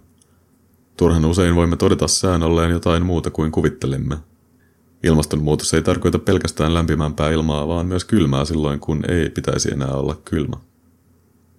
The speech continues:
Varsinkin talven leutoutuminen vaikuttaa tapoihin ja elinkeinoihin. Lapin laskettelukeskukset ovat yhä vähemmän aikaa käyttökelpoisia. Suksien ja luistimien kauppa ei käy, ja lumiauroja tarvitaan vähemmän.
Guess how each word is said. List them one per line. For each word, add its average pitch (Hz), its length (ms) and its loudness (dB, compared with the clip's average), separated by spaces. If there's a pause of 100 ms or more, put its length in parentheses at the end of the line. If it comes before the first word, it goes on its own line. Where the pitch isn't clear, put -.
(800)
Varsinkin 95 420 0
talven 82 440 4
leutoutuminen 73 840 0
vaikuttaa 80 440 -2
tapoihin 76 480 0
ja 76 100 -2
elinkeinoihin. 69 720 -6 (1040)
Lapin 76 340 2
laskettelukeskukset - 1040 -2
ovat 80 260 -2
yhä 87 180 2
vähemmän 80 480 0
aikaa 80 260 -2
käyttökelpoisia. 76 920 -2 (540)
Suksien 78 600 0
ja 80 100 2
luistimien 82 520 2
kauppa 76 340 0
ei 73 100 0
käy, 78 280 -2 (200)
ja 80 80 -2
lumiauroja 78 580 2
tarvitaan 80 460 -4
vähemmän. 69 400 -4